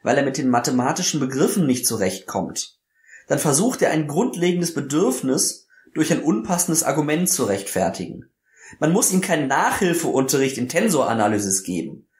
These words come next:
Man muss ihm ein Symbol oder ein Bild vorlegen, das seine Wahrnehmung anspricht, und zwar so, dass dabei das Bild des Kosmos entsteht, das Einstein versteht." Das ist jetzt erstmal die abstrakte Ebene und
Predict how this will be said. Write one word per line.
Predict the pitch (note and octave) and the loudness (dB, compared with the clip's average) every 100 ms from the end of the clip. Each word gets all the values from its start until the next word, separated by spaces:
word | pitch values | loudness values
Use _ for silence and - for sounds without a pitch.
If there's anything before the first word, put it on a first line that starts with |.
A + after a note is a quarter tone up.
| - - - | -20 -18 -2
Man | C#3 | 0
muss | E3 A#3+ | 2 2
ihm | G#3+ | 0
ein | D3+ D3+ | 0 0
Symbol | D3 C#3 D#3+ C4 A#3+ | 0 0 0 0 0
oder | B2+ A2 | 0 0
ein | C#3+ C#3+ | 0 -2
Bild | E3 B3+ | 0 0
vorlegen, | - D#3 B2+ A2 A#2 G3 - - - | -2 0 0 0 0 -2 -4 -12 -6
das | D3 D3 | -2 0
seine | D#3+ E3+ E3 | 0 0 0
Wahrnehmung | F3 G#3+ D#3+ B2 | 0 0 0 0
anspricht, | A2 G#2 G2+ - E2 - - | 0 -4 -4 -8 -10 -8 -6
und | B2 | -2
zwar | - B2 | 0 0
so, | B2 C3 F#3+ C4 - - _ - | 2 2 2 0 -4 -18 _ -4
dass | C#3+ - E3+ | 0 0 0
dabei | C3+ F3 G3+ G3 | 2 4 4 2
das | C#3+ D3 - | 2 0 0
Bild | D#3 D#3+ - | 0 0 0
des | F#3 - | 2 0
Kosmos | - E3 - D#3 | 2 0 0 -2
entsteht, | - B2+ - A2 D3 - - _ | 0 -2 -2 -2 -2 -6 -16 _
das | - D3 | -2 0
Einstein | - C#3+ D#3 - G#2+ | 0 0 0 0 -2
versteht." | G2+ F#2+ - C2 - - _ _ _ _ _ _ _ _ _ _ | -2 -8 -8 -10 -12 -16 _ _ _ _ _ _ _ _ _ _
Das | - F#3 | 0 4
ist | G3 - - - - _ _ | 2 0 -8 -16 -20 _ _
jetzt | D3+ D3+ | 0 2
erstmal | - - E3+ | 2 2 2
die | - | 0
abstrakte | - - F3+ - | 0 0 0 0
Ebene | - G3 G3+ F#3 | -2 0 2 2
und | D#3 D#3+ - | 2 0 -4